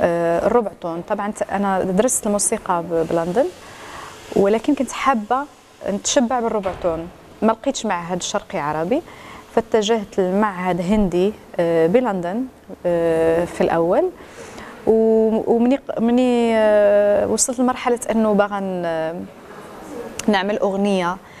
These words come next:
مزج ما بين العربية والهندية، آه، مشيت سافرت على الهند ودخلت معهد هندي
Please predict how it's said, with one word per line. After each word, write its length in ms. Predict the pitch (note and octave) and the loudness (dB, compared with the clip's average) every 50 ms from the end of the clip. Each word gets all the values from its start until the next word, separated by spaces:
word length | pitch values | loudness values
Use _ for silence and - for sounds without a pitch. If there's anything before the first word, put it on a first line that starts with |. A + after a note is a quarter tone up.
| - - - | -10 -2 2
مزج 360 | G#3 G#3 G#3+ G3+ G#3 - F#3+ | 2 2 2 2 0 -2 0
ما 120 | F#3+ F#3+ | 0 0
بين 300 | F3+ F3+ G3 F#3 F#3 F#3 | 2 2 2 2 2 0
العربية 580 | F3+ F3 E3 C3+ E3 F3+ F3+ F3+ F3 F3+ F3+ F3 | 2 2 2 2 2 0 -2 -4 -2 0 0 2
والهندية، 720 | E3+ E3+ E3+ E3+ F3+ F#3 F3+ E3+ D#3+ D#3+ E3 G3+ C4 D#4 D#4+ - - - - - - - - - | 0 0 -2 -4 -4 -6 -4 -4 -2 0 0 2 2 0 -2 -6 -12 -14 -14 -14 -14 -6 -2 0
آه، 560 | - F3+ F3+ F3+ F3 F3 - - - - - A3 | 2 2 4 4 2 2 2 2 0 0 0 0
مشيت 220 | G#3 - - A#3 | 0 2 2 0
سافرت 440 | - - B3 G#3+ G#3+ - - - - | 0 0 0 -2 -2 -4 -6 -4 -2
على 160 | F3+ F#3 F#3 | 0 0 0
الهند 440 | F3+ E3+ F3+ F#3+ G#3+ B3 A#3+ - - - - - - - - - - - - - - - - - | 0 0 0 0 2 0 0 -2 -4 -10 -16 -18 -18 -20 -20 -20 -20 -20 -20 -20 -20 -6 0 2
ودخلت 760 | F#3+ F#3+ F#3+ F3+ F3 - - - - C#4+ C#4+ D4 - - A#3 | 4 4 4 2 0 -2 -6 -2 2 2 2 2 0 -4 -4
معهد 480 | A3+ G#3+ - G#3+ G3 F#3+ G#3+ F#3+ F3+ | -4 -4 -4 -6 -6 -6 -6 -6 -6
هندي 640 | F#3 F3 A3 A#3 A#3 A3 G3+ F3+ - F#3 F#3 F#3 F#3+ | -4 -2 2 2 2 2 2 0 -2 -2 0 0 -2